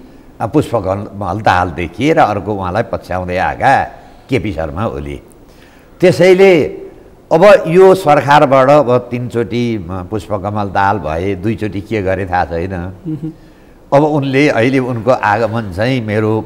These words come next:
Speaker 1: बुझाइमा माओवादी त द्वन्द्वका बेलामा उनले कमाएका पैसा विभिन्न मान्छेलाई राख्न दिए।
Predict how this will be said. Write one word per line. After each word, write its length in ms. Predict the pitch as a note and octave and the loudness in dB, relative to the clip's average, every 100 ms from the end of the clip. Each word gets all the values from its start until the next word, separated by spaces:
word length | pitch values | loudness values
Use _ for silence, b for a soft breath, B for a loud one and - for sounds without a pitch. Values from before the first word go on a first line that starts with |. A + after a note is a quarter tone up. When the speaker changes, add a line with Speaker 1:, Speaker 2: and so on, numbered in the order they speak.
| F2+ | -4
Speaker 1:
बुझाइमा 720 | A2+ G#2 G#2+ F#2+ A2+ C3 F#2+ - - b b b b b - | 0 2 0 0 0 0 -2 -8 -20 b b b b b -14
माओवादी 540 | G#2+ B2 D#3 D#3+ C#3+ D3+ | -2 4 6 6 4 4
त 100 | C3+ | 4
द्वन्द्वका 680 | C#3 A2+ A#2+ B2+ B2 B2 A#2 | 2 2 -4 0 0 2 0
बेलामा 760 | A2+ A2 A2+ G#2 A#2 A#2 G2 - | 0 0 0 0 -2 0 -4 -6
उनले 260 | G#2+ G#2 G#2+ | -8 -4 -4
कमाएका 500 | G#2 G2 F#2+ F#2 G2 | -4 -4 -2 -2 -4
पैसा 460 | - F#2+ - G2 G2 - - - b b b b - F#2 | -4 -4 -4 -6 -8 -16 -20 -20 b b b b -14 -2
विभिन्न 360 | D3+ D#3+ D#3+ | 0 0 0
मान्छेलाई 580 | D#3+ C3 C3 G2 B2 F2 | -2 -2 -6 -4 -2 0
राख्न 380 | F#2 E2 G2 F2+ | 0 -4 -8 -6
दिए। 300 | F#2+ G2 | -4 -4